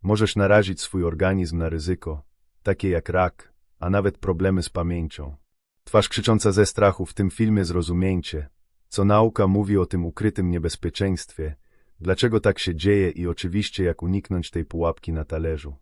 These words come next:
Zostańcie do końca, bo podzielimy się także niezbędnymi wskazówkami, jak bezpiecznie i zdrowo spożywać słodkie ziemniaki.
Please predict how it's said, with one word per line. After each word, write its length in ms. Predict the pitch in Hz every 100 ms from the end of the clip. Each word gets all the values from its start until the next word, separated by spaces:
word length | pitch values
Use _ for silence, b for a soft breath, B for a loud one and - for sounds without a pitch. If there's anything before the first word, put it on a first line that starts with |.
| _ _ _ _
Zostańcie 540 | 85 104 - 131 127 110
do 120 | 98
końca, 600 | - 101 90 - 76 73 _ _ _
bo 120 | 85
podzielimy 500 | 95 101 98 101 113
się 140 | 104 98
także 340 | 104 98 90
niezbędnymi 640 | 92 90 80 85 92 98 87
wskazówkami, 880 | - 87 78 - - 87 80 73 - _ _ _
jak 160 | 85 82
bezpiecznie 600 | 87 - 117 113 - 98
i 60 |
zdrowo 360 | 82 87 98 90
spożywać 520 | - 85 82 90 85
słodkie 420 | - 90 85 -
ziemniaki. 640 | 76 80 82 82 - 76